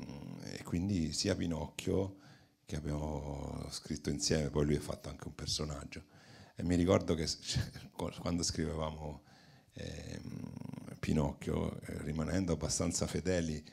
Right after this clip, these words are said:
spesso a, chiaramente all'anima e al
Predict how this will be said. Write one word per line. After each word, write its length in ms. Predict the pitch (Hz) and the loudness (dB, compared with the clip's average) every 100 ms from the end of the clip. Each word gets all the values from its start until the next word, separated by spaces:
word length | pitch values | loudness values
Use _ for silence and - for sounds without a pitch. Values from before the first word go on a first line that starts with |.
| - | -8
spesso 720 | - - 85 - 80 78 - - - - _ _ _ | -8 0 2 4 2 0 -4 -20 -20 -20 _ _ _
a, 220 | 87 - - | -10 -10 -12
chiaramente 560 | - 78 78 82 80 78 | -6 -4 0 2 2 2
all'anima 720 | 80 82 82 76 73 73 76 | 2 4 4 2 2 0 -2
e 800 | 78 76 73 76 78 78 - 73 76 | -2 -2 -2 -4 -6 -8 -8 -10 -8
al 220 | 76 69 | -8 -8